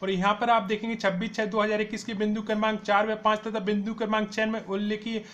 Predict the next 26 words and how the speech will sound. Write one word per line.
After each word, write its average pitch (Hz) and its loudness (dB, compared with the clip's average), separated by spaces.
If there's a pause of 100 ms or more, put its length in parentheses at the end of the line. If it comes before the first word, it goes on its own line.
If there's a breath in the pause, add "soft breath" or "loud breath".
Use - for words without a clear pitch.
(160 loud breath)
कारण 202 2
जो 214 -2
अभ्यर्थी 196 0
अतिथि 208 -4
शिक्षक 220 -6
कैटेगरी 220 0
से 208 -6
बाहर 170 0
हुए 214 0
उनकी 208 -4
श्रेणी 214 0
अनुसार 208 2
सूची 214 -6
में 226 -4
शामिल 214 0
करने 214 2
का 220 2
मौका 196 2
दिया 202 0
जाएगा। 202 4
ऐसे 196 0
अभ्यर्थी 196 0
जिनका 208 -2
जाति 190 0
प्रमाण 214 0
पत्र 214 0